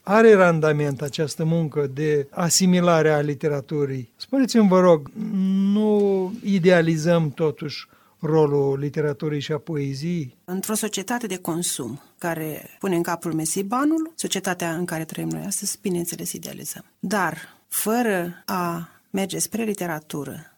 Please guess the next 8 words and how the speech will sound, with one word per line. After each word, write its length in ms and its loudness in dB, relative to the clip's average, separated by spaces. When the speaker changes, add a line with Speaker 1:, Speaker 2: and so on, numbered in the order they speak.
Speaker 2:
spre 220 -4
artă, 580 -6
în 140 -6
general, 640 -8
ființa 420 2
umană 640 -2
se 220 -2
privează 840 -4